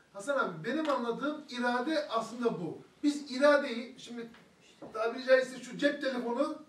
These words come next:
irade deyin Hasan abi. Burayı açıyoruz, açıyoruz, açıyoruz ya. İşte biz bunu görüyoruz.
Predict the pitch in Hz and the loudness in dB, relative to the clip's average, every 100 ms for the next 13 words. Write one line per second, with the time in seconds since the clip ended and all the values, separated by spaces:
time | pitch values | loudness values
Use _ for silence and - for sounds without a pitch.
0 | _ 220 220 226 247 254 208 190 185 190 | _ -2 6 8 6 2 -2 -4 -2 0
1 | 180 - - - _ - 320 320 285 - | 2 0 -6 -16 _ -2 2 4 4 4
2 | 294 302 302 294 294 240 269 269 294 277 | 2 0 -2 0 -2 2 2 4 0 0
3 | 254 269 311 359 294 220 - - - _ | 0 2 2 2 0 0 0 -2 -16 _
4 | - - 320 - 339 330 302 302 262 247 | -10 -4 0 2 2 2 2 4 4 4
5 | 180 160 - | 0 -2 -6